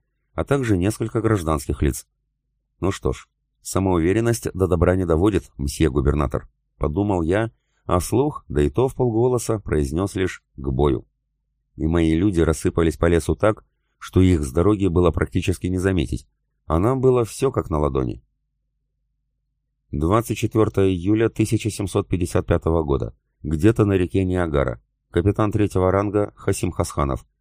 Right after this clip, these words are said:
позывной Самум. Хас ехал, мерно покачиваясь в седле и глазея по сторонам. Их кавалькада размеренно двигалась по восточному берегу Ниагары в сторону форта Денанвиль, где, по словам губернатора, их ожидает корабль.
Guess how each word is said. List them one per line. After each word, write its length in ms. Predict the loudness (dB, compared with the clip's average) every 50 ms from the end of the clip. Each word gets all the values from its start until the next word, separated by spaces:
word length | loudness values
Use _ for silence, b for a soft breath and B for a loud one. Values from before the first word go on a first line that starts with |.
| _ _
позывной 540 | -4 -2 0 0 0 0 0 -2 -2 -4 -6
Самум. 420 | -8 -4 -2 -2 -2 -2 -4 -6 -8 _ _ _ _ _ _ _ _ _ _ _ _ _ _ _ _ _ _ _ _ _ _ _ _ _ _
Хас 320 | _ -2 -2 -2 -2 0 0
ехал, 340 | 0 0 0 2 0 0
мерно 340 | 2 2 2 2 2 0 0
покачиваясь 600 | 0 0 0 2 0 0 0 0 -2 0 0 0 -2
в 100 | -4 -8
седле 440 | -6 -4 -4 -2 -2 -2 -2 -2
и 120 | -2 -2 -4
глазея 460 | -2 0 0 0 2 2 2 2 2
по 80 | 0 -4
сторонам. 480 | -4 -2 -2 -2 -2 -2 -4 -6 -10 _ _ _ _ _ _ _ _ _ _ -2
Их 200 | 0 0 0 0
кавалькада 600 | 2 2 4 4 4 2 2 0 2 4 4 4
размеренно 540 | 4 4 2 2 0 0 2 2 0 0 -2
двигалась 440 | -2 -2 -2 0 0 0 0 0 0
по 120 | 0 0
восточному 580 | 0 0 0 0 -2 -4 -4 -2 -4 -4 -2 0
берегу 380 | 2 2 2 2 2 2 0 -2
Ниагары 580 | 0 -2 -2 -2 0 0 0 2 2 0 -2 -4
в 60 | -10
сторону 440 | -14 -4 -2 -2 0 0 0 -2 -4
форта 520 | -2 -2 -2 -2 0 0 0 0 0 0 -2
Денанвиль, 540 | -2 -2 -2 -2 -2 -2 -2 -2 -4 -4 _ _ _ _ _ _ _ _ _ _ -6
где, 200 | -2 2 2 4
по 120 | 4 2
словам 320 | -2 0 0 2 2 2 2
губернатора, 560 | 2 2 2 2 2 0 0 0 0 0 0
их 260 | 0 -2 -4 -2 0
ожидает 460 | -2 0 0 0 2 2 2 2 0
корабль. 420 | 0 0 0 0 0 0 -2 -8